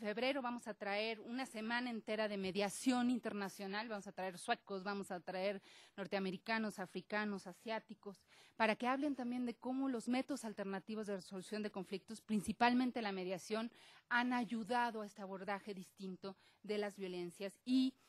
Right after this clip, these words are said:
aprovechar el conflicto para crecer, para construir,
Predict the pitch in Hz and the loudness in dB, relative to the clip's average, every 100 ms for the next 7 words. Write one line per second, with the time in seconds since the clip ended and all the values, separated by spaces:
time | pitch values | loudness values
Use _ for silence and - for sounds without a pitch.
0 | - - _ _ _ _ _ 220 220 202 | -20 -20 _ _ _ _ _ -12 -8 -10
1 | - 226 226 - 190 - 202 - 208 - | -6 -6 -6 -10 -14 -10 -12 -10 -14 -14
2 | _ _ 214 220 220 196 - 185 185 185 | _ _ -4 -4 -6 -14 -12 -12 -8 -8
3 | 180 - 185 - 185 180 | -8 -10 -12 -12 -12 -12